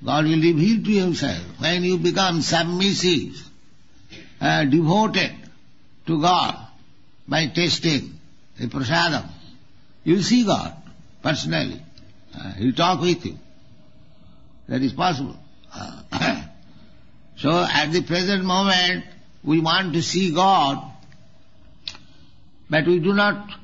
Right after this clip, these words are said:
acknowledge that we are not qualified. Uh, how we can see? If I cannot see even an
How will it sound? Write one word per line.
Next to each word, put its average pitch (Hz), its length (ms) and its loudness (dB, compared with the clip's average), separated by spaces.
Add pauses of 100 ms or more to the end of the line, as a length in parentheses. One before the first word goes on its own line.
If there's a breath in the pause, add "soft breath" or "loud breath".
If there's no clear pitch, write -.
(540)
acknowledge 190 600 2
that 190 200 4
we 190 140 4
are 185 260 2 (680)
not 214 400 0
qualified. 156 800 0 (1400)
Uh, 104 180 -10
how 151 140 -4
we 151 80 -4
can 127 220 -6
see? 98 340 -8
If 101 100 -8
I 139 100 -4
cannot 143 380 -6
see 139 480 0
even 131 200 -2
an 127 240 -4